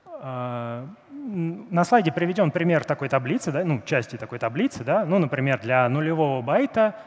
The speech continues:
с параметрами ноль икс десять, ноль икс д, э, эксперимент идёт в районе пяти секунд, да.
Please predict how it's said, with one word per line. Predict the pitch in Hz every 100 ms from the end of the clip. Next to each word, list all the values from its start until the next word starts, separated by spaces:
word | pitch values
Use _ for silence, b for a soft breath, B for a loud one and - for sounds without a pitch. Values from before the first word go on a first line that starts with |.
| -
с | -
параметрами | - 147 147 135 127 123
ноль | 127 135 131
икс | 123
десять, | 139 127 127 127
ноль | 120
икс | 120 120
д, | 165 269 277 B B -
э, | - 127 127 127 123 120 156
эксперимент | - - 151 226 254
идёт | 151 185 147
в |
районе | 135 160 160
пяти | 139 143 147
секунд, | - - 110 98 - -
да. | 117 160